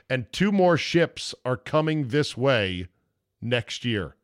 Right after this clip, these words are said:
including Vince McMahon's X F L two. Vince himself sold off something like two hundred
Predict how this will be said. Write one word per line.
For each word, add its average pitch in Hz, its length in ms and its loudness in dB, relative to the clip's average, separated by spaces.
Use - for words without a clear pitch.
including 156 720 0
Vince 143 320 0
McMahon's 117 840 -2
X 139 300 -2
F 123 220 0
L 110 440 -2
two. 98 300 -4
Vince 151 320 0
himself 151 680 0
sold 156 400 2
off 135 240 4
something 139 520 -2
like 120 460 -2
two 165 200 2
hundred 143 220 2